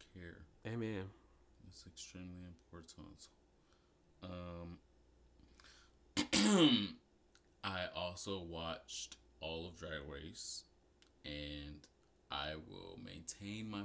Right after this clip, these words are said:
Speaker 1: position that I believe Shangela is going to be inducted into the Drag Race
Speaker 2: Is
Speaker 1: Hall.
Speaker 2: it the Shangela Ben de la Creme?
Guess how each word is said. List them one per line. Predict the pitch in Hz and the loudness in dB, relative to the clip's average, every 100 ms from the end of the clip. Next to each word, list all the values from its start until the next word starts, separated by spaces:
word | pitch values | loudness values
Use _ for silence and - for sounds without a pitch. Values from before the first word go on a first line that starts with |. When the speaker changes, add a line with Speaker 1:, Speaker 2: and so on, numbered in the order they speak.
| - | -6
Speaker 1:
position | 104 95 104 - 78 80 90 - - - - - - - 85 | -8 -4 -2 -2 -4 -8 -10 -14 -20 -20 -20 -20 -20 -12 -6
that | 80 - - | -6 -6 -8
I | 82 82 | -6 -4
believe | 98 90 76 73 80 87 - - - - - - - - - | -6 -6 -6 -8 -10 -12 -18 -20 -20 -20 -20 -20 -20 -20 -14
Shangela | - - 90 82 82 76 71 71 71 82 - - - - | -6 -4 -2 -2 -4 -6 -8 -10 -12 -14 -20 -20 -18 -10
is | 78 | -8
going | 78 76 76 | -6 -8 -8
to | 73 | -12
be | 73 71 71 - - - - - - | -12 -12 -12 -14 -18 -20 -20 -20 -16
inducted | 78 76 82 80 - 62 - - - | -12 -6 -6 -6 -12 -16 -16 -20 -14
into | 80 80 71 50 - - - - | -10 -10 -10 -14 -16 -20 -20 -16
the | |
Drag | 78 78 - | -10 -10 -10
Race | - - - - - | -12 -12 -10 -4 2
Speaker 2:
Is | 220 | 4
Speaker 1:
Hall. | 285 | 6
Speaker 2:
it | 277 | 8
the | 247 | 6
Shangela | - 220 214 214 202 190 | 8 8 8 6 4 6
Ben | 185 | 6
de | 175 165 | 8 6
la | 156 | 6
Creme? | - 147 104 101 | 4 4 4 0